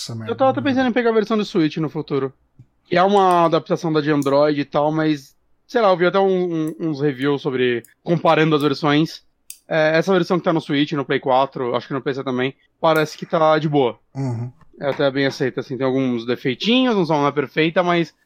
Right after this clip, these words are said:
Speaker 2: pa-, parece um bom remaster, né? O do oito parece que ficou bem legal, né? Eles
Speaker 1: É,
Speaker 2: fizeram
Speaker 1: ficou
Speaker 2: legal
Speaker 1: legal.
Speaker 2: os jogos, os gráficos e tal, mas apesar da galera achar o oito o pior Final Fantasy, o oito eu nunca joguei.
Speaker 1: Uhum.
Speaker 2: Mas é, Final Fantasy é uma franquia que eu gostaria de jogar mais jogos dela.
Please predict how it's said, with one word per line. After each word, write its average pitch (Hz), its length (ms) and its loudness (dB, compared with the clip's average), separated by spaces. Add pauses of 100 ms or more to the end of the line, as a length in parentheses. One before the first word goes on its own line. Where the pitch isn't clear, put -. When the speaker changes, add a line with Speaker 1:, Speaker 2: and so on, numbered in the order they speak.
(120)
Speaker 2:
pa-, 190 200 2
parece 190 320 2
um 180 60 2
bom 160 120 2
remaster, 139 480 2
né? 135 140 -2
O 151 100 2
do 165 120 2
oito 202 220 2
parece 156 200 0
que - 60 -20
ficou 170 100 -4
bem 156 140 2
legal, 143 300 2
né? 151 220 -2 (340)
Eles 143 160 0
Speaker 1:
É, 139 60 2
Speaker 2:
fizeram 135 280 0
Speaker 1:
ficou 135 40 0
Speaker 2:
legal 135 280 2
Speaker 1:
legal. 139 100 2
Speaker 2:
os 123 80 -6
jogos, 123 420 -4
os - 100 -20
gráficos 123 480 0
e 117 60 -8
tal, 123 300 0
mas 113 420 -6 (340)
apesar 147 360 0
da 135 100 2
galera 131 200 2
achar 131 200 -2
o 131 80 2
oito 123 220 -2
o - 40 -16
pior 123 220 0
Final 120 160 -6
Fantasy, 156 320 -2
o 143 60 0
oito 135 160 0
eu 131 40 0
nunca 131 200 -2
joguei. 123 340 -4 (320)
Speaker 1:
Uhum. 143 80 -12
Speaker 2:
Mas 151 140 -2
é, 165 180 0
Final 240 220 2
Fantasy 254 240 0
é 262 40 2
uma 247 80 2
franquia 226 300 0
que 196 60 0
eu 220 40 -2
gostaria 190 380 2
de 170 60 -8
jogar 170 360 2
mais 160 300 2
jogos 113 420 -2
dela. 107 300 -6